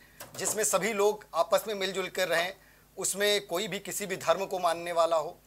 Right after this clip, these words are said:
तो वही, अ, राहुल गांधी जी भी उसी चीज़ को लेकर के, अ, निकले हैं।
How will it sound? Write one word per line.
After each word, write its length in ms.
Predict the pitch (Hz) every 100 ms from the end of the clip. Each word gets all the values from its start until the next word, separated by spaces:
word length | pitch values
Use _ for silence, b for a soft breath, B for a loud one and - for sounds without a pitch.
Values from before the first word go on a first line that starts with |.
| b b b b -
तो 360 | 262 277 247 185
वही, 300 | 208 254 247
अ, 140 | 202
राहुल 260 | 185 175 202
गांधी 260 | 185 170
जी 160 | 196 202
भी 120 | 208
उसी 220 | 196 -
चीज़ 220 | 208 190 -
को 100 | 185
लेकर 320 | 165 170 180
के, 140 | 180
अ, 480 | 185 - _ - 127 123
निकले 300 | 135 180 202
हैं। 200 | 185 -